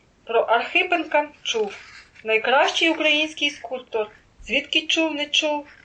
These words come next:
Я ж тоді не знав, що у нашому Львові кілька його робіт було знищено, як негідні, поміж інших творів українських емігрантів. На тій московській виставці нас ще частували пивом.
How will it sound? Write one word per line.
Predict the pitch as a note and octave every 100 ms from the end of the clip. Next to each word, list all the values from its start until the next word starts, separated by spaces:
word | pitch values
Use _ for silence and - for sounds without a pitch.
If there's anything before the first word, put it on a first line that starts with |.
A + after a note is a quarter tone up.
| _ G#3+
Я | A3+
ж | -
тоді | C4+ D4
не | D4+ E4
знав, | E4+ F#4+ F#4
що | - C4+
у | B3+
нашому | A#3 A#3 A#3 A3+
Львові | A3 A3 A3 A3
кілька | A3 A#3 G#3+ G#3+
його | G#3+ G#3+
робіт | G#3 G3+ A3 G3+
було | G3+ G3+ G3+
знищено, | G#3+ C4 C#4+ G#3 F#3+ G3 - - -
як | A#3 A#3
негідні, | B3 A#3+ A3+ C4 A3+ G#3+ G3 G3 _ _ _ _ _ _
поміж | A3 A3 G#3+ - -
інших | A#3 A#3+ -
творів | - G3 G#3+ A3+ -
українських | G#3 G3+ F#3+ F#3+ - G#3 G3+
емігрантів. | G#3 G#3 G3 F#3 F3+ F#3 F#3+ G3 _ _ _ _ _ _
На | G#3+
тій | G#3 D#4
московській | D#4 D4+ F4 F4 D4
виставці | B3+ F4+ F#4 D#4 - G#3+ G3+ - _
нас | G#3 G3 G3+
ще | - F4+ - - -
частували | G3+ - G3+ E3+ E3+ G#3+
пивом. | - G3 F3+